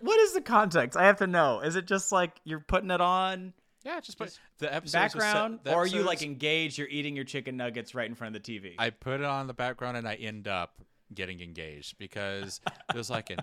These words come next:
Speaker 2: <laughs> episode with the granddad and the mom, like, and the granddad's not
Speaker 1: <laughs>
Speaker 2: following it, her, the mom's instructions on, like, uh, how to, on how he needs to rest, and then he, you know, hides with the kids, and they're hiding in a shack,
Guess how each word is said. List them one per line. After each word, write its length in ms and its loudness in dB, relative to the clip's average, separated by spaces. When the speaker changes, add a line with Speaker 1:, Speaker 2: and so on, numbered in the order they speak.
Speaker 2:
<laughs> 140 -10
episode 720 -6
with 180 -14
the 80 -12
granddad 1000 -6
and 240 -12
the 80 -10
mom, 680 -4
like, 320 -12
and 320 -12
the 100 -8
granddad's 460 -4
not 220 -4
Speaker 1:
<laughs> 120 -12
Speaker 2:
following 520 -4
it, 180 -10
her, 200 -10
the 100 -10
mom's 280 -6
instructions 840 -12
on, 400 -10
like, 360 -12
uh, 400 -8
how 280 -8
to, 520 -14
on 120 -10
how 160 -4
he 160 -12
needs 240 -12
to 100 -16
rest, 600 -10
and 160 -14
then 180 -12
he, 120 -18
you 80 -16
know, 120 -10
hides 340 -10
with 80 -12
the 80 -20
kids, 300 -14
and 80 -20
they're 60 -20
hiding 240 -14
in 80 -16
a 40 -16
shack, 400 -8